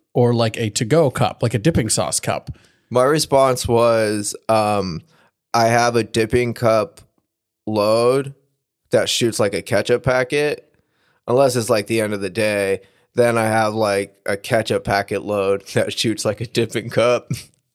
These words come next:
Speaker 1: Jesus. Just one fat gloop.
Speaker 2: Yeah.
Speaker 1: Just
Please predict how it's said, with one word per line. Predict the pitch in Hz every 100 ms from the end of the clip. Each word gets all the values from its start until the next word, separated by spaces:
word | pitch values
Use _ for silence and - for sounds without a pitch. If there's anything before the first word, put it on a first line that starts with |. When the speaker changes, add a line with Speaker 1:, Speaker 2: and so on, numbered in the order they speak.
| _ _ _ _ _
Speaker 1:
Jesus. | - - _ - - - - 330 - - - 226 - 262
Just | 277 147
one | 131 127 139 139
fat | - 151 143 143
gloop. | 120 120 131 147 - -
Speaker 2:
Yeah. | 254 208 - _ - - - - _ - -
Speaker 1:
Just | 254 226 269